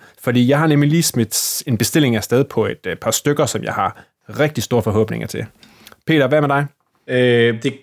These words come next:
Speaker 2: går op for mig nu, det måske er et snydesvar, men det synes jeg ikke rigtigt.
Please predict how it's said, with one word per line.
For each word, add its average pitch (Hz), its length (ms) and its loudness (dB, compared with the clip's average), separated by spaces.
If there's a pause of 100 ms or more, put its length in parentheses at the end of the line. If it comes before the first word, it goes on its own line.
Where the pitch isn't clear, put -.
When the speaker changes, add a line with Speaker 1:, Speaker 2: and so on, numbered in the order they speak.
Speaker 2:
går 143 100 0
op 160 200 0
for 208 120 0
mig 175 120 0
nu, 156 80 2
det 156 140 0
måske 190 460 0
er 165 60 2
et 151 80 0
snydesvar, 143 760 -2
men 131 120 -4
det 131 80 -8
synes 160 240 2
jeg 156 80 4
ikke 147 180 -2
rigtigt. 120 320 -6